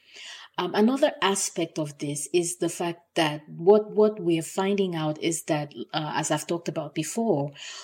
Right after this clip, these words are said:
queerness is not something that was introduced to the African continent. There have always been queer Africans,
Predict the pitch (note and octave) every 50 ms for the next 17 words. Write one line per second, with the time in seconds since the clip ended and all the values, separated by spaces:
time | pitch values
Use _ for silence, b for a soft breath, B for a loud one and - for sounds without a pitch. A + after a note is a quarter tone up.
0 | B B _ - - A3+ A3+ A3+ A3+ A3+ G#3 F#3 E3 D#3 D#3 - D#3 D3+ - E3
1 | E3 - - - F3+ E3+ E3 D#3+ - E3 D#3+ D#3+ D#3+ D#3 D#3 D#3 D3+ C#3+ - -
2 | F3 E3 D#3 - - D#3+ C#3+ D3 D#3 D#3 D#3 D#3 D#3+ E3 - - - D3+ C#3+ C#3+
3 | D3+ D3 C#3+ - - - D3 D3 - - F3+ F3+ E3+ - D#3+ C#3+ C#3 C#3+ D#3+ D#3
4 | D#3 - - E3+ E3 E3+ F3 F3+ E3 D#3+ D#3+ D#3 D#3 - - _ - D3 D3 D3
5 | - - D#3+ D#3 - F3 - - C3+ C3+ D#3+ -